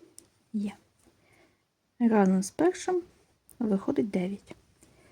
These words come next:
Стовпчик без накиду в арку з трьох повітряних петель. Стовпчик з накидом в центральну арку з п'яти. Повітряна петля.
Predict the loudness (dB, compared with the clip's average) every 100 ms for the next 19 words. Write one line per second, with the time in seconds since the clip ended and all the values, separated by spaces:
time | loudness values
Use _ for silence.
0 | _ _ -14 2 4 4 0 2 4 6
1 | 6 6 2 -4 -4 -6 -8 -6 -4 2
2 | 2 2 -4 -10 -10 -6 -6 -4 -4 -2
3 | 2 4 2 2 -4 0 0 0 -4 _
4 | _ _ _ _ _ _ _ _ -8 4
5 | 6 6 4 -2 -2 2 4 2 0 2
6 | 6 6 4 -6 -4 0 -2 0 2 2
7 | 2 0 2 0 0 -2 -2 0 0 0
8 | -2 -2 -2 -8 -8 -20 _ _ _ _
9 | _ _ _ _ _ _ _ _ _ _
10 | _ _ _ _ _ _ _ _ -20 _
11 | 0 2 4 2 4 4 2 -4 -6 -2
12 | 0